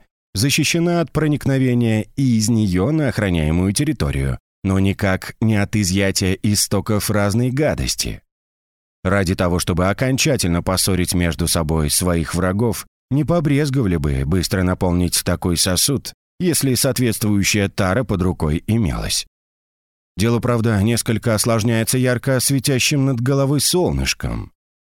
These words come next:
но высшие вампиры от его влияния защищаться умеют, известный факт. А уж в мастерстве их скрыться с места преступления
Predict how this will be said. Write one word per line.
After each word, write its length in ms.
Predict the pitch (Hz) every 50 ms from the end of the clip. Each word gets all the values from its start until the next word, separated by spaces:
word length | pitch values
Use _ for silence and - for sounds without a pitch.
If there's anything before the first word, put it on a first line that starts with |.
| _ _ -
но 240 | 87 98 113 117 113
высшие 480 | 113 131 156 175 - - 190 180 180
вампиры 480 | 165 170 170 160 135 123 131 139 139 139
от 140 | 131 - 123
его 180 | 104 95 98
влияния 640 | 90 85 92 90 85 82 82 82 82 85 85 78 76 -
защищаться 720 | - 95 117 113 - - 95 82 - 87 82 82 - - 160
умеют, 640 | 160 156 117 82 73 67 65 69 - - - - _ _ _
известный 520 | 165 175 147 110 95 87 80 - 143 151
факт. 440 | 135 - - 60 57 - - - - _ _ _ _ _ _ _ _ _ _ -
А 140 | 110 120 127
уж 280 | 131 135 110 - -
в 140 | 104 95 95
мастерстве 640 | 113 131 127 113 - 135 123 - - 123 127 117 113
их 100 | 113 -
скрыться 500 | - - - 117 110 104 92 - - 107
с 80 | - -
места 400 | 107 101 101 95 - - 104 92
преступления 800 | - 98 92 - - 90 107 104 101 90 78 69 62 60 55